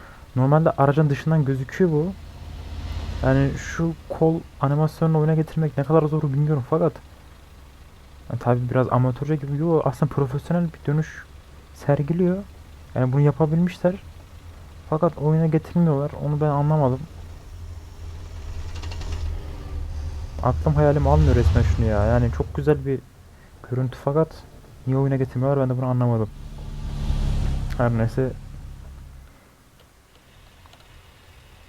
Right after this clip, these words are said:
Bak. Bunun tırı da güzelmiş. Scania.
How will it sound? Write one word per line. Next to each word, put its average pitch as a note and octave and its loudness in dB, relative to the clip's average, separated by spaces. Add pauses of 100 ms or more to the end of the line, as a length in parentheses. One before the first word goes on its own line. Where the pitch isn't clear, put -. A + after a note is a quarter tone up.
(460)
Bak. A#2+ 2 (840)
Bunun B2+ 2
tırı D3+ 0
da D#3 6
güzelmiş. A2 -2 (3000)
Scania. A2+ -4